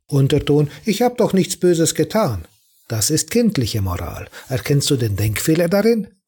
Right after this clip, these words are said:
Da wird etwas übersehen. Da fehlen die ungeschehenen Dinge. Menschen sind in eigenartiger Weise auf geschehene Dinge fixiert.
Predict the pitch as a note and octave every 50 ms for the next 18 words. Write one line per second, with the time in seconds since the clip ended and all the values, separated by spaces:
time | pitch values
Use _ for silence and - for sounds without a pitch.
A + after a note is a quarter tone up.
0 | _ _ _ _ - - - - - - - - - - D#3+ C3+ E3 E3+ - F3+
1 | - - D#3+ - - D#3 C3+ B2 G2+ - - G3+ G3+ C#3+ E2+ - - _ _ _
2 | _ _ _ _ _ _ _ _ _ _ - B2+ B2 - - - C3 B2 A#2 A#2+
3 | A#2+ A#2 A2 B2 B2 - C#3+ F3 G#3 G#3+ A3 G3+ F#3 B2+ - - - A#2+ F#2 F#2
4 | F#2 F#2 F#2+ F2+ - F#2+ F#2 F2+ - - _ _ _ _ _ _ _ _ _ _
5 | _ _ _ _ _ _ _ - - - - - - - A3+ B3 B3 A3+ - A3+
6 | G#3 F#3 F#3+ F#3 E3 E3 D#3 D3+ D3+ - D#3 E3 F#3 G3 G3 A3 A3+ A3 G#3 G3
7 | G3+ A3 G#3 G#3+ F#3+ C3+ A2+ A2 A#2+ B2 A2+ - D3 - D3 D3 - - E3 -
8 | - G3+ G#3+ G#3 E3+ C#3 G#2 B2+ A#2 G#2+ F#2+ - G#2+ G2 - - - G2+ - -
9 | - - -